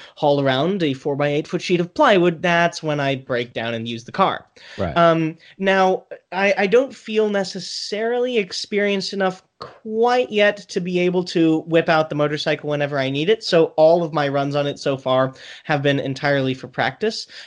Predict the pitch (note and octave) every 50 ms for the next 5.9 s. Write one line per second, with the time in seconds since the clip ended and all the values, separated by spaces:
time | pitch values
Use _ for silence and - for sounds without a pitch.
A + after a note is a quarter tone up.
0 | - - E3 D#3 D#3 D#3 D3+ D#3+ C#3+ C3+ - - - D3 D#3 D3+ D3 D3 C#3+ C#3
1 | C#3 C#3+ - - C3 C3 C3 C3+ C3+ C3+ C3+ C3+ C3 - - - - C3 B2+ B2+
2 | B2 B2+ B2 - C3 C#3 B2+ B2 A#2+ B2 - - C3 B2 A#2 A#2 A2+ - - -
3 | - - D3+ C3 - C3+ B2+ C3+ C3 B2+ B2+ B2+ B2+ B2+ B2+ B2 B2 - B2+ -
4 | - C3+ A#2 A#2+ - B2+ B2 - - B2 A#2 A2+ - A2+ A#2 A#2 A2+ - - A#2+
5 | A#2 A#2+ A#2+ - - - C#3+ C#3+ C#3+ D3 - - D#3+ D#3+ F3+ F3 -